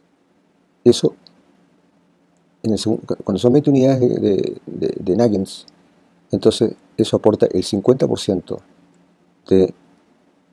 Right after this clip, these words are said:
las calorías totales del día y el noventa y seis por ciento del sodio del día.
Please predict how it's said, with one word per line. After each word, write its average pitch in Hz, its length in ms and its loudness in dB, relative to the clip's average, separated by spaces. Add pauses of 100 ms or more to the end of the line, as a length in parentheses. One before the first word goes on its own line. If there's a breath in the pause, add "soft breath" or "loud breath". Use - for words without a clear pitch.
las 87 140 -4
calorías 92 420 2
totales - 640 -4 (400)
del 80 160 -4
día 82 320 -2 (1120)
y 117 160 4
el 123 120 8
noventa 117 360 6
y 104 60 4
seis 98 340 2
por 120 140 -4
ciento 110 420 -2
del - 100 -4
sodio - 440 -4 (220)
del 71 180 -8
día. - 180 -12